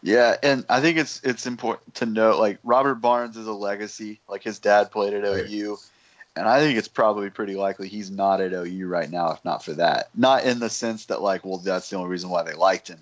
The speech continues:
Speaker 1: but he just probably wouldn't have been a guy that they were super, like, interested in unless they were like, "Oh, well, we're definitely gonna get this highly rated guy." You know what I
Speaker 2: Yeah.
Speaker 1: mean? Like, like, I think it was probably a situation where it was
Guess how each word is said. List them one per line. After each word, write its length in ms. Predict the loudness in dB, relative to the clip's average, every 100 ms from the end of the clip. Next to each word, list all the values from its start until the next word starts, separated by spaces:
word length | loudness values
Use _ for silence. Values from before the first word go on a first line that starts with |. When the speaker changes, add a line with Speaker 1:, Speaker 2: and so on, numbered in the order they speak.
| 0
Speaker 1:
but 260 | 2 2 -4 -20 -20 -20 -20 _
he 120 | -6 -4
just 180 | -4
probably 460 | -2 0 0 0 0
wouldn't 240 | 0 0
have 100 | 0
been 140 | 0 0
a 60 | 2
guy 280 | 4 6
that 160 | 4 0
they 120 | -2
were 140 | -2 -2
super, 680 | -4 -6 -4 -2 -2 -4 -8
like, 420 | -10 -8 -10 -16 -20 _ _ _ _ _ _ _
interested 600 | 0 0 2 2 4 4
in 180 | 6 6
unless 320 | 4 2 0
they 120 | 2 4
were 100 | 4
like, 200 | 4 4
"Oh, 200 | 4 4
well, 160 | 2
we're 140 | -2 0
definitely 380 | 0 0 -4 -8
gonna 140 | -8
get 160 | -10 -8
this 140 | -4
highly 340 | 2 2 2 -4
rated 340 | -4 -6 -4
guy." 440 | 2 4 2 -4 -10 _
You 100 | -4
know 120 | 2 4
what 100 | 4
I 40 |
Speaker 2:
Yeah. 120 | 4
Speaker 1:
mean? 220 | 2 0
Like, 240 | 0 0 -2 -12 -18 -2
like, 140 | 2 2
I 80 |
think 200 | 2 -2
it 40 | -2
was 100 | 0
probably 240 | 2 2
a 40 | 0
situation 680 | -6 -6 -4 -2 -4 -10
where 200 | -6 -6
it 60 | -6
was 320 | -6 -8 -10